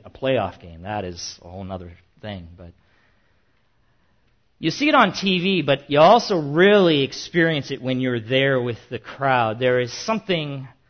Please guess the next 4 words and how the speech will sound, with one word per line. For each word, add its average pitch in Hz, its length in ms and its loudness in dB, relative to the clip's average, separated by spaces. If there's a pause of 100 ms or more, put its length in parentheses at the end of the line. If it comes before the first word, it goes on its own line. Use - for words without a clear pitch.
(340)
about 120 420 2 (100)
fans, 101 560 -4
and 117 360 -6 (560)
especially 139 1000 -2